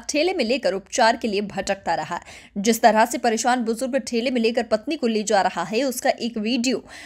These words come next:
अब सोशल मीडिया पर जमकर वायरल हो रहा है। बताया जा रहा है कि वीडियो सामने आया है, वह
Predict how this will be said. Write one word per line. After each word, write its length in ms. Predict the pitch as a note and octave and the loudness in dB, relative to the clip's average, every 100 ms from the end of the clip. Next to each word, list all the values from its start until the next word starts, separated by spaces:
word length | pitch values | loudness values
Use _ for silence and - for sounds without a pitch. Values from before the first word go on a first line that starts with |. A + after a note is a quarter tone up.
| - | 0
अब 120 | G#3+ A3 | 2 2
सोशल 480 | - E4 E4 G#4 F4+ | 2 0 2 0 2
मीडिया 340 | C4 B3 D4+ | 0 4 2
पर 160 | D4+ A#3+ | 4 0
जमकर 380 | A3+ F#3+ - F3 | 0 -2 -4 -2
वायरल 320 | F#3 E3+ D3+ | -2 -2 -8
हो 80 | D#3 | -8
रहा 200 | E3 D#3+ | -8 -8
है। 180 | E3+ - - _ - | -12 -14 -16 _ -6
बताया 260 | F#3+ F#3+ F3+ | 0 2 2
जा 180 | F3 D#3 | 2 0
रहा 200 | D#3 F3 | -2 -4
है 180 | F#3+ G#3+ | -4 -4
कि 120 | A#3 | -2
वीडियो 400 | A#3 B3+ C#4+ B3+ | 0 2 2 0
सामने 380 | B3+ G#3+ G#3 A#3+ | 0 0 0 0
आया 180 | B3 C4+ | 0 0
है, 180 | C4 A3 - - - | -4 -8 -14 -18 2
वह 240 | A#3+ D4+ | 4 4